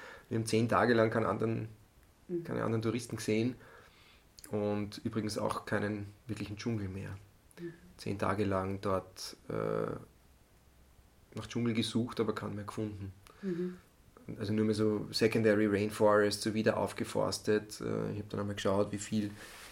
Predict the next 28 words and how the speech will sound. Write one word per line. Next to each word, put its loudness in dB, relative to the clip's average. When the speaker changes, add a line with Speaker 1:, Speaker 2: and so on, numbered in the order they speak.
Speaker 1:
das -6
ist -6
eine 0
unfassbare 4
Zahl, 6
also 2
der 4
überwiegende 4
Großteil 2
der 2
Insel, -2
der 2
Regenwälder 0
auf -12
dieser 0
Speaker 2:
Mhm. -2
Speaker 1:
Insel -4
ist -8
weg, -6
abgeforstet -2
für 0
Palmölplantagen 0
und -8
für -6
Kohleabbau -2
in -4
erster -6
Linie. -4